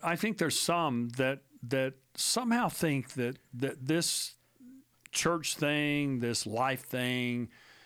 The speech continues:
is easy.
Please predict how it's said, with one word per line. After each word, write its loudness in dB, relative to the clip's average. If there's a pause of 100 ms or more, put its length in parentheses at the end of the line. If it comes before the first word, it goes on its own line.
(300)
is -2 (1600)
easy. -2